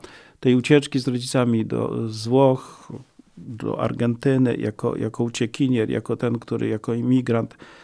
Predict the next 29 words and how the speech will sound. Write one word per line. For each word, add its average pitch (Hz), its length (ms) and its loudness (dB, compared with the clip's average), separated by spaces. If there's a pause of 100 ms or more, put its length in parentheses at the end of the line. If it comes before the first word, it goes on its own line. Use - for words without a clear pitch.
(100)
te 113 120 0
rzeczy 120 280 -2
rozumie. 117 480 0 (800)
E, 123 140 4 (200)
też 190 220 6
kiedy 160 260 6
został 156 460 6
biskupem, 143 760 6 (280)
chyba 139 220 -2
to 131 120 2
był 127 180 2
tysiąc 120 340 -2
dziewięćset 135 360 4
dziewięćdziesiąty, 120 640 0
zdaje 113 280 -2
się, 113 140 -4
drugi 110 280 0
rok, 107 280 0 (420)
e, 110 100 2
też 143 240 2
w - 20 -8
swoim 139 240 6
zawołaniu 131 720 4 (640)
jest 151 240 6
odniesienie 135 640 6
jego 135 300 6
do 120 120 -2
takiej 120 260 0
homilii, 131 640 4